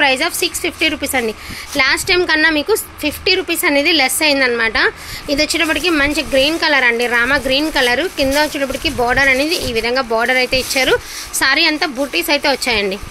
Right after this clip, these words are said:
And నెక్స్ట్ వన్ మీ అందరూ చాలా ఎక్కువ అడిగిన పిస్తా గ్రీన్ కలర్ అండి. So, అన్నిటికీ కూడా మీకు బూటీస్తో బ్లౌజెస్ అనేవి రావడం జరిగింది.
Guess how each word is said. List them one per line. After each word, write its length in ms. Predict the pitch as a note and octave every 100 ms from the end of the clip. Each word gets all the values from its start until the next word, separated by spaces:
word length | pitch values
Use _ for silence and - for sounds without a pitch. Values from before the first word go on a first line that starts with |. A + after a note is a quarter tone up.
| - - - - - -
And 100 | C4+
నెక్స్ట్ 240 | C4+ -
వన్ 160 | D#4+ C#4+
మీ 80 | B3
అందరూ 320 | B3+ C#4+ D#4+
చాలా 520 | C#4+ C4 A#3+ C#4+ D4
ఎక్కువ 300 | C4+ - D#4+
అడిగిన 300 | D4 C4+ C#4+
పిస్తా 360 | C#4+ C4+ - D4
గ్రీన్ 360 | B3+ B3+ D4
కలర్ 240 | D4 A#3+ A3
అండి. 340 | A3 A3+ G4 - - - - -
So, 240 | D4+ - D4
అన్నిటికీ 400 | D#4+ F#4+ - G4
కూడా 240 | D#4 D#4+
మీకు 200 | F#4 E4+
బూటీస్తో 540 | A#3+ C#4 F4+ F#4+ - E4+
బ్లౌజెస్ 520 | C4+ C4 C#4 E4+ F#4
అనేవి 280 | D4 D4 D#4
రావడం 360 | C4 C4 D4+
జరిగింది. 540 | C#4+ B3 A#3+ B3 E4+